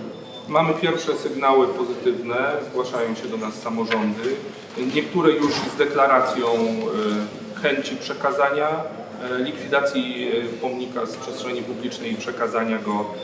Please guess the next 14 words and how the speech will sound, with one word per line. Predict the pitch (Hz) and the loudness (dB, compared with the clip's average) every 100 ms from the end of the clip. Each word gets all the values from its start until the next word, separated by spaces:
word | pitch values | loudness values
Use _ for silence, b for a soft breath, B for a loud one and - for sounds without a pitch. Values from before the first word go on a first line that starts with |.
| - | -6
Instytutowi. | 127 120 - - 127 131 131 165 175 - - - | -6 -4 -4 -4 2 2 2 0 -4 -6 -8 4
Inne | 170 180 175 170 175 170 | 8 10 10 8 6 4
z | - | 0
pytaniami | 175 156 143 147 151 151 147 | 0 4 4 6 6 4 4
właśnie, | 143 139 - 135 131 | 6 6 2 2 2
m, | 127 123 120 120 | 2 0 -4 -2
dotyczącymi | 127 131 123 120 127 120 | -2 -2 -6 -6 -6 -6
szczegółów, | 113 123 107 135 135 123 | -4 -2 -2 0 2 2
w | 117 | 2
jaki | 135 135 | 2 2
sposób | 131 151 131 - - | -2 -2 -2 -2 -4
to | |
można | 120 135 135 139 139 | 2 4 4 2 4
zrobić, | 127 123 127 | 2 2 -2